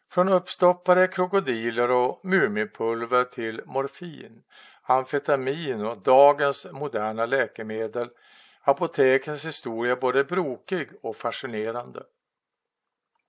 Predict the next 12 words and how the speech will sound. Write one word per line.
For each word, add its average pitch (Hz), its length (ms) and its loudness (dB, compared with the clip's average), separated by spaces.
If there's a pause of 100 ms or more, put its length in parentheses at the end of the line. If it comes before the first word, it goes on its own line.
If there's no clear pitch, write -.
(2500)
I 202 60 2
flera 214 300 6
hundra 190 440 2
år 120 300 0
var 127 100 4
apotekaren 131 720 0
en 117 240 0
av 131 80 0
samhällets 117 760 0
mest 120 320 -4
lärda 113 360 -2
personer 127 680 -10